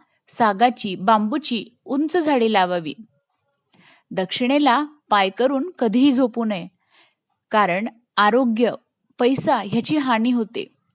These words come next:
मानसिक आरोग्य लाभत नाही. घरामध्ये कधीही जाळे, जळमटे, कोळ्याचे घरटे होऊ देऊ नये, कारण जाळ्या जळमट्यांमध्ये राहू, केतू या पापग्रहांचे अस्तित्व असते.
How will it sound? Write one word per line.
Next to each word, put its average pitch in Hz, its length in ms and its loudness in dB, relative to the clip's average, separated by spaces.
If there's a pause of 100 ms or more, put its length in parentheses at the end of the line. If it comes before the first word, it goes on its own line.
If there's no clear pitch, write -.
(140)
मानसिक 185 540 -8
आरोग्य 247 480 0 (280)
लाभत 208 420 0
नाही. 208 360 -2 (1700)
घरामध्ये 240 720 -2
कधीही 202 460 -2 (340)
जाळे, 180 520 0
जळमटे, 185 680 -4
कोळ्याचे 208 540 0
घरटे 226 460 -2
होऊ 202 280 -2
देऊ 226 240 2
नये, 190 240 -6 (760)
कारण 196 440 -2 (400)
जाळ्या 190 280 2
जळमट्यांमध्ये 233 960 0 (280)
राहू, 202 360 -2
केतू 247 360 -8 (280)
या 190 260 -6
पापग्रहांचे 220 800 -2
अस्तित्व 190 460 -8
असते. - 340 -10